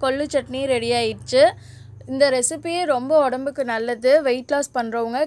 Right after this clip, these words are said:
கண்டிப்பா இதை ட்ரை பண்ணுங்க. இது மேல தாளிச்சு ஊத்த வேணாம், ஏன்னா வெயிட் லாஸ்க்காண்டி தான் செஞ்சிருக்கு, அதனால லாஸ்டா தாளிச்சு ஊத்த வேணாம். அப்படி நீங்க வந்து தாளிச்சு ஊத்தணும்னு நினைச்சீங்கன்னா கொஞ்சோண்டு எண்ணெய் ஊத்தி கடுகு,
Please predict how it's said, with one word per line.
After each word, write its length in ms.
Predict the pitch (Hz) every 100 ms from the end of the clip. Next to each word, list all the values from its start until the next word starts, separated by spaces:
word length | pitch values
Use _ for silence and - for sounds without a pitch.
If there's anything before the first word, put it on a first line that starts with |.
| 302
கண்டிப்பா 480 | 233 254 285 269 294
இதை 100 | 254 247
ட்ரை 160 | 233 233 254
பண்ணுங்க. 320 | 220 196 208 262 349 _ _ -
இது 100 | 254 302
மேல 180 | 294 254 320 311
தாளிச்சு 420 | 254 254 302 - 277
ஊத்த 180 | 262 269 254
வேணாம், 320 | 214 226 320 302
ஏன்னா 140 | 247 294
வெயிட் 280 | 247 269 269
லாஸ்க்காண்டி 460 | 320 311 - 247 233 247
தான் 140 | 277
செஞ்சிருக்கு, 640 | 254 220 214 233 _ 220 233 339 - - - -
அதனால 480 | 269 294 269 247 339 302
லாஸ்டா 280 | 247 302 294 247
தாளிச்சு 340 | 240 262 254 247
ஊத்த 160 | 240 233
வேணாம். 340 | 214 202 254 330 _ _ -
அப்படி 200 | 233 285 277
நீங்க 180 | 262 262 247
வந்து 260 | 247 262 320 302 262 247
தாளிச்சு 340 | 262 277 294 302
ஊத்தணும்னு 400 | 269 254 254 269
நினைச்சீங்கன்னா 480 | 240 220 226 208 233 370 - _ _ -
கொஞ்சோண்டு 560 | 285 277 294 285 294 370 - _ - 247
எண்ணெய் 260 | 269 285 262
ஊத்தி 280 | 233 294 370 - 269
கடுகு, 360 | 247 269 294